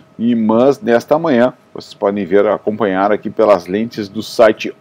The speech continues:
Ondas do Sul, boas condições de surf. Pra quem tá começando a surfar, pra quem tá aprendendo a surfar,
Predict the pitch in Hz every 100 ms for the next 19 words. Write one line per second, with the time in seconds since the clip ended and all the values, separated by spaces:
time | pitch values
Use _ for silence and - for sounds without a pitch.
0 | - 208 226 185 180 143 147 - 139 147
1 | - _ _ 101 127 139 139 139 127 -
2 | 139 135 147 - 151 165 180 165 - _
3 | - 123 123 120 120 - 127 127 113 -
4 | 135 151 139 139 139 139 120 127 110 117
5 | - 127 110 98 131 156 - 131 117 117